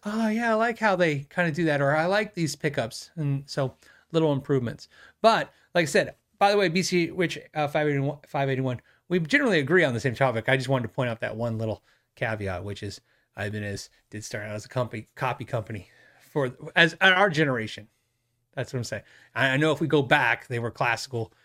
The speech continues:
guitar company, but you understand what I'm saying. So I still hold, I'll still hold until somebody can really change my mind. I'm gonna hold the i-, idea that no good guitars come out as ex-,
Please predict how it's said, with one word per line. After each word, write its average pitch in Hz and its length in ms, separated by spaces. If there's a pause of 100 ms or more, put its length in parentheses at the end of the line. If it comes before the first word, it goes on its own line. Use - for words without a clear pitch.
(180)
guitar 131 260
company, 110 240
but 113 200
you 123 80
understand 110 260
what 107 40
I'm 104 40
saying. - 240 (480)
So - 260 (480)
I 120 100
still 165 260
hold, 147 280 (180)
I'll 156 180
still 220 280
hold 214 440
until 180 260
somebody 196 300
can 156 300
really 170 340 (520)
change 175 300
my 160 100
mind. 143 340
I'm 127 80
gonna 120 120
hold 139 240
the 123 160
i-, 117 280 (260)
idea 127 320
that 113 220 (840)
no 147 240
good 143 240
guitars 139 340
come 131 200
out 120 240 (400)
as 123 180
ex-, - 220